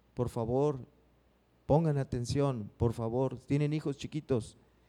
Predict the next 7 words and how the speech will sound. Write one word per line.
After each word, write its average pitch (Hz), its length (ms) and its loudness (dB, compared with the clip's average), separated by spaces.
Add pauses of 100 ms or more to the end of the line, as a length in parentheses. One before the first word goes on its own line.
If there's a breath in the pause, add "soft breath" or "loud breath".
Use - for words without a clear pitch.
(880 soft breath)
Primer 160 340 8
lugar, 208 420 6
denles 180 340 0
un 180 140 0
buen 208 180 4
ejemplo. 196 640 4 (1600)
Segundo, 156 680 2